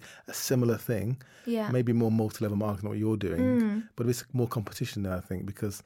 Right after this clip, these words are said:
Speaker 2: Mm.
Speaker 1: this method of selling is more common in the U S.
Speaker 2: There is so much competition in the U S, but ultimately it's not about the model, it's about the product.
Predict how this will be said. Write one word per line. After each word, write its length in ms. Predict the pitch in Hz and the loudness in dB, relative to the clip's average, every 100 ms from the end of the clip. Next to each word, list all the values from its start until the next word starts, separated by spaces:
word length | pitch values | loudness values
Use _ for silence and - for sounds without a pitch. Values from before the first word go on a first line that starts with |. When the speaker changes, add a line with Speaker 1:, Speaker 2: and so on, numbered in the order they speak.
| - | -4
Speaker 2:
Mm. 640 | 285 330 320 247 208 202 | 0 2 2 2 2 0
Speaker 1:
this 240 | 147 127 123 | 0 0 0
method 300 | 113 - 113 | 0 -2 -4
of 80 | |
selling 300 | - 113 110 | -2 -2 0
is 180 | 107 104 | -2 -2
more 200 | 110 104 - | -2 -4 -4
common 320 | 120 113 117 | -4 -2 0
in 80 | 113 | 0
the 80 | 117 | 0
U 100 | 120 | 0
S. 260 | 120 - _ _ - | -4 -12 _ _ 2
Speaker 2:
There 160 | 269 | 4
is 160 | 277 262 | 6 4
so 480 | - - 247 262 262 | 0 2 4 6 6
much 220 | 226 220 | 4 2
competition 640 | 214 202 185 180 180 180 | -2 -2 0 -2 0 -2
in 120 | 180 185 | -2 -2
the 100 | 180 | 0
U 180 | 175 | 0
S, 340 | 170 180 180 - - - - - | 0 -4 -6 -12 -16 -20 -6 2
but 80 | |
ultimately 580 | 233 262 269 247 214 214 | 4 4 2 -2 2 2
it's 160 | - - | 2 2
not 220 | 208 226 | 2 2
about 200 | 240 - | 2 2
the 60 | 202 | 2
model, 400 | 196 196 220 240 | 2 2 -2 -4
it's 120 | - | -4
about 180 | 196 202 | -6 -6
the 80 | |
product. 560 | 180 180 170 - - | -8 -6 -4 -6 -12